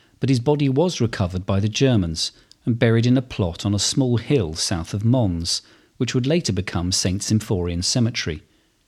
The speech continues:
The age given on Parr's gravestone is twenty,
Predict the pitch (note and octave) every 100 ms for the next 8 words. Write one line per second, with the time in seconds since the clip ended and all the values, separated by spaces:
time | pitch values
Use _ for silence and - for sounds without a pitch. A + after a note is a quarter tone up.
0 | _ _ _ B2+ D#3+ D3 G2 G2 - G#2
1 | G2+ G2 G2 G2+ F#2+ - C3+ C3+ - F#2+
2 | D#2 D#2+ - - A#2+ - D#3+ B2 - D#2+